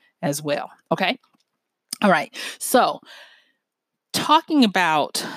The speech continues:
this whole thing on the quest to feel special, one of the things that you might <sighs> start to realize as, as I continue to talk is that it seems like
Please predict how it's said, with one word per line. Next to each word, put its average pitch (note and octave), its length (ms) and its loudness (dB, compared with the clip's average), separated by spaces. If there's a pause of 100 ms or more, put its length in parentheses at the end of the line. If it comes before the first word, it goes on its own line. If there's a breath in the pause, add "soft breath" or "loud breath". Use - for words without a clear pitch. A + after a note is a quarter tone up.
(200 loud breath)
this G#3 400 4
whole A3 640 2 (160)
thing F#3+ 420 2
on E3 160 2
the D#3 100 -4
quest - 560 -6
to - 80 -10
feel F3 320 -2
special, - 840 -6 (840 loud breath)
one G3+ 280 2
of D#4 80 4
the C4 80 4
things G#3+ 380 4
that F3+ 340 -4 (720)
you G3+ 160 8
might G3 380 4 (320)
<sighs> - 80 -12 (580 loud breath)
start G3 380 2
to D#3 100 -8
realize D3+ 580 -2
as, D3 380 0
as D3+ 200 0
I D#3+ 100 -6
continue F3+ 360 -4
to C#3 80 -6
talk A3 360 2 (400 loud breath)
is F3+ 220 2
that D3 420 0 (240)
it F3 160 0
seems E4+ 500 0
like D3 480 -6